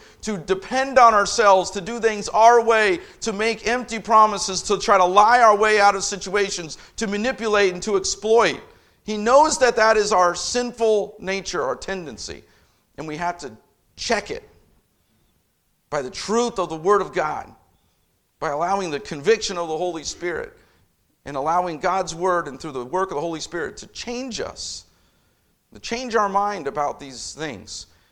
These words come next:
and to live in faith and trust and obedience and faithfulness to the Lord. So this trickery of speech. And then we see, secondly, that instead of this trickery of speech, instead of these lies and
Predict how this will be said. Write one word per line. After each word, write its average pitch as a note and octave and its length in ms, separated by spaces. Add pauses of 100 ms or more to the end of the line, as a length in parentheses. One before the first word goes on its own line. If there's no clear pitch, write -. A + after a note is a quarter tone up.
(220)
and C3 120
to C3+ 60
live E3 380
in C#3 100
faith F#3+ 460
and A#2+ 140
trust F3 440
and C3 80
obedience D3 580
and G#2 100
faithfulness F#3+ 600
to C3+ 100
the A#2 60
Lord. C3+ 420 (1120)
So F3 160
this D#3+ 180
trickery F#3+ 480
of A#2+ 100
speech. - 720 (500)
And F3 140
then A#3+ 140
we F3+ 140
see, D#3+ 280
secondly, B2+ 640 (720)
that F3 120
instead G#3 400
of F3 140
this D#3 300
trickery F#3+ 640
of C3+ 100
speech, D3+ 500
instead E3 320
of D#3+ 140
these C#3+ 360 (380)
lies D3+ 600
and B2 180